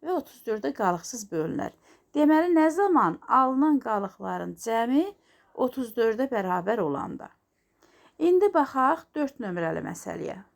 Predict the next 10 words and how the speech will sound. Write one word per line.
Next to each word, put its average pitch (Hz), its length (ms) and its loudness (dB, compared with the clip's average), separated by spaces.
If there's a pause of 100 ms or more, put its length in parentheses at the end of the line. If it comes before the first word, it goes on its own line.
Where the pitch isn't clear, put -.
Baxın, 240 500 -2 (1500)
burada 302 280 2
deyirəm 220 460 -2
ki, 202 220 -4 (140)
üç 320 320 -2
min 247 520 2
dörd 247 360 -2
yüz 208 460 -2
əlli 226 400 0 (100)
yeddi 175 920 -4